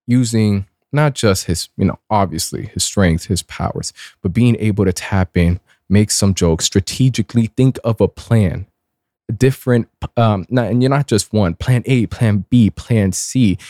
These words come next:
and also mentally start breaking your opponent down in this short time span shows the growth, shows the progression, and really, you know, fulfills the statement that Goku is one of the greatest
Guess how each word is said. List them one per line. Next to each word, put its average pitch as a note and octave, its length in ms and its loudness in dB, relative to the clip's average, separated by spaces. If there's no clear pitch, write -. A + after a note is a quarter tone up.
and A#2 180 -2
also D#3+ 360 -2
mentally C3+ 540 0
start B2+ 340 0
breaking B2 480 0
your A#2+ 120 0
opponent G#2 680 0
down G#2+ 320 2
in G2 100 0
this G2+ 140 2
short G#2+ 280 -2
time G#2+ 220 0
span A#2+ 220 0
shows C#3 500 -2
the A2 140 -2
growth, F#2+ 500 0
shows D3 400 -2
the C#3 100 2
progression, G2 640 0
and G#2 320 0
really, C#3 380 0
you B2 120 2
know, G2+ 160 2
fulfills C3+ 720 -2
the A#2 200 0
statement A#2 520 -2
that F#2+ 160 0
Goku A2 440 0
is - 140 -4
one A2 140 0
of G2+ 80 0
the F#2 100 2
greatest G#2 580 -2